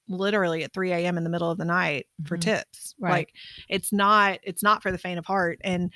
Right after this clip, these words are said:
Speaker 1: uh, to try to discredit the work that we're actually doing is
Speaker 2: Right.
Speaker 1: infuriating.
Speaker 2: It, it is. And, and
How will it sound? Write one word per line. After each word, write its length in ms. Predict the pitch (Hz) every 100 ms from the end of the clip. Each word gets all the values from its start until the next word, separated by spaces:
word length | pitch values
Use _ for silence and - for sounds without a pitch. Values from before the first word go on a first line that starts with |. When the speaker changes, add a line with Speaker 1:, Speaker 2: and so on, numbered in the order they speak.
| - - - _ _
Speaker 1:
uh, 60 | - - _
to 320 | - 214 175 -
try 240 | - 226 208
to 120 | 202
discredit 1160 | 202 196 - - 202 202 190 170 170 - - - _ _ _ _ _ _ _ _ _ -
the 120 | 190
work 260 | 185 190 -
that 120 | 175
we're 100 | 170
actually 520 | 170 208 - 180 165
doing 520 | 160 165 160 170 170 - _ _ _ _ _ _ _ _ _ _ _ 233
is 80 |
Speaker 2:
Right. 220 | 196 151 -
Speaker 1:
infuriating. 880 | 180 175 175 160 - 113 - - 233 - -
Speaker 2:
It, 220 | 254 -
it 120 | 285
is. 320 | 269 240 226
And, 320 | - 220 208 -
and 320 | 214 208 202